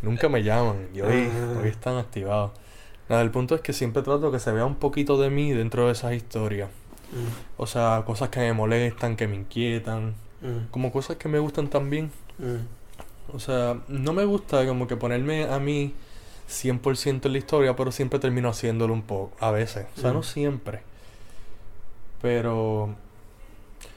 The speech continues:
Speaker 1: yo diría que la manera en que más se ve, o sea, la, mi personalidad se ve más reflejada en lo que es la poesía, que en los
Speaker 2: Ok.
Speaker 1: mismos cuentos cortos.
Speaker 2: Ok.
Speaker 1: Porque los cuentos cortos, pues, yo,
Speaker 2: <clears throat>
Speaker 1: yo diría que yo trato más de, o sea, evitarlo.
Speaker 2: Mm.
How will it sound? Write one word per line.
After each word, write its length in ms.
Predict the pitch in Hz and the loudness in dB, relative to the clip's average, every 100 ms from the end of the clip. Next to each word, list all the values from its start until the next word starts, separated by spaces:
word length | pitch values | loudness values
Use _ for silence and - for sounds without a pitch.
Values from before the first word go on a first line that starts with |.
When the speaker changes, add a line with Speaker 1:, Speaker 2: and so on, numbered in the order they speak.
| - - - - | -16 -18 -12 0
Speaker 1:
yo 40 | |
diría 200 | 135 156 | 4 6
que 80 | 151 | 6
la 80 | 131 | 4
manera 260 | 117 113 123 | 4 2 0
en 60 | |
que 140 | 135 143 | -2 0
más 280 | 143 139 - | 0 0 -4
se 160 | - 135 | -4 2
ve, 200 | 131 127 | 4 4
o 80 | 104 | 2
sea, 160 | 135 | 2
la, 220 | 107 - - | 2 -2 -2
mi 100 | 135 | 2
personalidad 400 | 120 123 131 123 | 2 2 2 4
se 140 | 135 139 | 4 4
ve 80 | 127 | 4
más 140 | 131 | 4
reflejada 400 | 139 143 127 131 | 2 2 4 4
en 60 | 127 | 4
lo 100 | 110 | 2
que 60 | |
es 60 | 107 | 2
la 120 | 110 | 2
poesía, 400 | 113 104 104 98 - - - - | 2 -2 -4 -8 -10 -16 -12 0
que 80 | |
en 60 | 123 | 2
los 80 | 117 | 2
Speaker 2:
Ok. 60 | 110 | 0
Speaker 1:
mismos 180 | 113 | -2
cuentos 300 | - 117 107 | -2 -2 -2
cortos. 400 | 101 104 95 - 104 - | -4 -6 -8 -10 -12 -12
Speaker 2:
Ok. 220 | - 143 120 - - | -6 -6 -6 -6 -4
Speaker 1:
Porque 220 | 113 110 | -2 0
los 120 | 107 | -2
cuentos 260 | - 107 123 | -4 -4 -2
cortos, 320 | 139 135 131 | 2 2 2
pues, 100 | - | 2
yo, 140 | 110 107 - | 0 0 0
Speaker 2:
<clears throat> 140 | - - | -4 -4
Speaker 1:
yo 140 | 117 120 | 0 2
diría 180 | 120 | 2
que 80 | 120 | 2
yo 100 | 110 | 0
trato 240 | 107 110 117 | 0 -2 0
más 220 | 117 113 | 0 0
de, 260 | 113 104 101 - - - - - - - - - - - - - - | 0 0 -2 -8 -10 -8 -10 -12 -14 -14 -14 -16 -16 -16 -16 -16 -14
o 40 | - | -6
sea, 140 | 113 | -2
evitarlo. 520 | 110 110 107 107 95 - - - - | 0 0 0 0 -4 -10 -18 -14 -4
Speaker 2:
Mm. 400 | 123 113 143 | -2 -2 -2